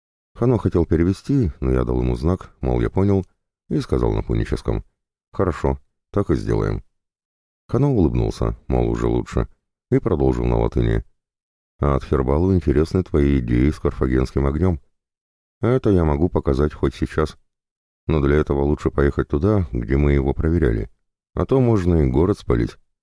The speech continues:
И вот что ещё. Есть у меня приспособление, которое может бросить нечто, что намного более совершенное, чем горшок с огнём. Но для него мало зарядов,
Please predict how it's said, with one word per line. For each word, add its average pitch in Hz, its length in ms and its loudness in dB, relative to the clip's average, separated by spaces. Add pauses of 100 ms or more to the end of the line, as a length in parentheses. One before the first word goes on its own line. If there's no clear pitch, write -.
(460)
И - 60 0
вот 92 200 2
что - 160 -6
ещё. 58 360 -2 (640)
Есть 92 340 2
у 90 60 4
меня 85 160 4
приспособление, 80 880 2
которое 71 400 0
может 69 320 0
бросить 69 380 -2
нечто, 65 560 0
что - 200 -8
намного 67 380 0
более 67 320 2
совершенное, 67 720 0
чем 65 240 -2
горшок 65 320 -4
с - 40 -4
огнём. 69 320 -2 (1040)
Но 90 140 2
для 101 180 4
него 110 500 4
мало 85 300 2
зарядов, 80 480 0